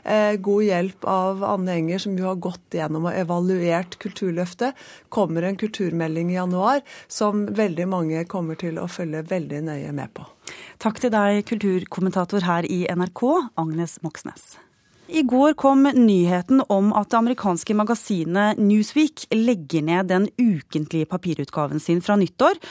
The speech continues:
Speaker 2: og kun kommer i digital utgave. Newsweek er, eh, et av, eh, U S As aller største ukeblad, etter Times Magazine. Eh, i Storbritannia så mente The Telegraph, eh,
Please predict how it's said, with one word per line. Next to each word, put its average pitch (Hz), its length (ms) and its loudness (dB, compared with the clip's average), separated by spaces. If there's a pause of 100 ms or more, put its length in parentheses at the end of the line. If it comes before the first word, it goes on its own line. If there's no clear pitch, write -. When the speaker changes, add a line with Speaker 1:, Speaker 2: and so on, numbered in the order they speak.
(220)
Speaker 2:
og - 120 0
kun 208 260 2
kommer 165 360 -2
i 180 120 -2
digital 160 560 -2
utgave. - 560 -6 (500)
Newsweek 254 400 4
er, 202 300 4
eh, 233 400 4
et - 180 -6
av, 208 320 2
eh, 220 380 2
U - 20 0
S 214 140 -4
As 185 340 0
aller 185 240 0
største 214 420 -2
ukeblad, 262 520 2
etter 196 280 0
Times 175 480 -4
Magazine. 160 480 -2 (400)
Eh, 233 600 4 (300)
i 269 120 2
Storbritannia 208 680 2
så 247 380 2
mente 233 420 2
The 240 80 -2
Telegraph, 240 680 0
eh, 131 160 0